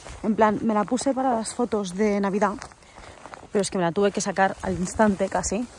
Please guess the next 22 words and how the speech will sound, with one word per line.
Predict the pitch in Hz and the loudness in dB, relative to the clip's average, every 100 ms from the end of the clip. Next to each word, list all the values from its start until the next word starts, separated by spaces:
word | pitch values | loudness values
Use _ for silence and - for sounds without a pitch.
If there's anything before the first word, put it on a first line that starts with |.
| - - | -12 -4
cuando | 196 185 | 0 0
acabé, | 175 175 214 - - - - | 4 4 2 -6 -20 -20 -8
porque | 208 185 - | -4 -4 -2
me | 220 208 | 0 0
estaba | - 202 202 | 2 4 4
asando. | - 185 220 202 233 359 - - - - - - - - | 0 2 4 4 4 0 -4 -18 -20 -20 -20 -20 -18 -2
Pero | 196 202 | 4 6
hoy, | 214 339 - - - - - - - - - - - - - - - - | 8 6 2 -18 -18 -18 -18 -20 -20 -20 -18 -18 -20 -20 -20 -20 -8 8
¡hola, | 587 508 | 8 10
Shaloki! | 294 269 - 415 622 _ _ | 6 4 6 2 2 _ _
¿Estás | 320 339 403 | -2 2 4
aquí? | 359 285 605 339 214 - | 4 2 2 2 2 2
Pero | 226 220 | 6 6
hoy | 226 | 6
la | 254 | 6
verdad | 220 220 254 - | 6 4 2 0
es | 240 - | -2 0
que | 233 196 208 185 - - | 0 2 0 -2 -8 -4
hace | 226 269 | 0 2
bastante | 233 202 269 311 359 | 2 0 2 2 6
más | 359 285 - | 8 6 4
frío. | 208 226 302 | 2 4 4